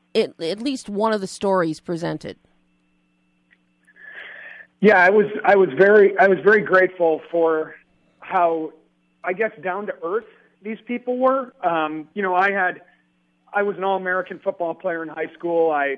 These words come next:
Speaker 2: played at the University of Nebraska. I trained at a world-class facility called Athletes Performance with, uh, one of the guys that's a strength coach at the Denver Broncos, Luke Richardson. He's a world-renowned strength coach. And at a young age, he's a family friend, so I had the opportunity to do that. But at a young age,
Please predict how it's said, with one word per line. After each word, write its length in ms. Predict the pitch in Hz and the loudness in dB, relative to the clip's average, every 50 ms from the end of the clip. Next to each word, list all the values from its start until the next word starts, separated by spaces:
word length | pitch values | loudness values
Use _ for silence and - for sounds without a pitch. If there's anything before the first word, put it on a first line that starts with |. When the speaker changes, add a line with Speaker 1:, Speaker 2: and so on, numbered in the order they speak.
| _ _ | _ _
Speaker 2:
played 200 | - 180 165 165 | -8 -6 -4 -4
at 100 | 160 _ | -6 _
the 80 | 160 | -8
University 400 | 165 160 160 151 156 156 _ 165 | -10 -10 -8 -8 -10 -10 _ -10
of 40 | 156 | -10
Nebraska. 520 | 156 147 147 156 156 156 156 - _ - | -10 -6 -4 -2 -2 -2 -4 -6 _ -4
I 120 | 147 143 143 - - - | -4 -4 -4 -6 -10 -6
trained 260 | 175 165 170 170 165 | -6 -6 -4 -2 -2
at 100 | 156 147 | -2 -2
a 40 | 139 | -2
world-class 720 | 135 135 165 175 175 175 175 - - 180 165 165 160 156 _ _ | -4 -4 0 0 0 -2 -2 -4 -2 0 0 0 0 -4 _ _
facility 460 | 151 - _ - 165 160 160 156 147 | -20 -20 _ -4 -2 -2 -2 -4 -6
called 240 | - 160 147 139 139 | -6 -4 -4 -2 -2
Athletes 480 | 139 139 143 143 _ 160 156 147 151 _ _ | -2 -4 -4 -6 _ -6 -6 -6 -8 _ _
Performance 560 | 165 147 _ - 156 151 156 160 156 156 _ - 147 | -10 -8 _ -4 -4 -4 -2 -4 -6 -8 _ -4 -2
with, 220 | 147 139 - _ | -2 -2 -2 _
uh, 300 | 143 135 131 127 131 131 - - _ _ _ _ _ | -4 -2 0 0 -2 -2 -4 -8 _ _ _ _ _
one 140 | - 165 175 | -8 -6 0
of 80 | 165 165 | 0 0
the 40 | |
guys 220 | 151 160 165 165 160 | 2 2 2 0 0
that's 140 | 147 143 _ | -2 -6 _
a 140 | 160 - - | -10 -10 -8
strength 320 | - 175 165 160 - - | -6 -4 -4 -4 -6 -4
coach 220 | - 165 160 156 - | -2 -2 -2 -2 -4
at 80 | 156 143 | -12 -12
the 60 | 147 | -12
Denver 280 | 135 160 160 151 151 156 | -6 -4 -4 -4 -4 -6
Broncos, 460 | 127 147 151 147 143 143 156 151 151 _ - | -2 -2 0 0 -2 -2 -4 -4 -4 _ -6
Luke 220 | 160 156 143 _ | -6 -6 -4 _
Richardson. 420 | 156 151 - - 135 _ - 160 | -6 -6 -6 -8 -16 _ -12 -8
He's 160 | 156 156 151 151 | -8 -8 -8 -10
a 60 | 139 | -14
world-renowned 680 | 131 143 165 170 165 165 156 160 156 156 156 151 147 - - | -4 0 2 4 4 2 0 -4 -6 -4 -6 -6 -8 -12 -10
strength 300 | - 151 147 147 _ - | -10 -8 -8 -8 _ -8
coach. 280 | - 143 135 131 - - | -6 -6 -6 -6 -6 -12
And 160 | 143 135 135 _ _ _ _ _ - _ _ _ _ _ | -14 -14 -14 _ _ _ _ _ -20 _ _ _ _ _
at 100 | - 196 | 0 0
a 60 | 196 202 | 0 0
young 340 | 185 175 214 220 208 196 | 0 0 2 2 2 2
age, 320 | 196 208 208 185 170 160 160 | 2 2 2 2 2 0 -2
he's 140 | - 185 165 | -6 -12 -12
a 60 | 180 | -10
family 340 | - - 202 180 180 175 160 | -4 -4 -4 -2 -2 -6 -8
friend, 320 | - _ 180 170 160 151 139 | -6 _ -4 -4 -4 -4 -4
so 80 | 151 | -4
I 80 | 151 147 | -4 -2
had 140 | 165 156 147 | -2 -4 -4
the 120 | 151 151 | -4 -2
opportunity 460 | 151 147 143 143 - _ 170 160 151 | -2 -4 -4 -8 -16 _ -12 -10 -10
to 60 | 147 143 | -8 -8
do 80 | 151 | -2
that. 160 | - 175 160 | -2 -2 -2
But 120 | - 185 185 | 0 0 0
at 100 | 190 175 | 0 0
a 60 | 170 | -2
young 260 | 175 202 214 208 190 | -4 -4 -6 -4 -4
age, 220 | 196 208 202 185 | -4 -2 -2 -4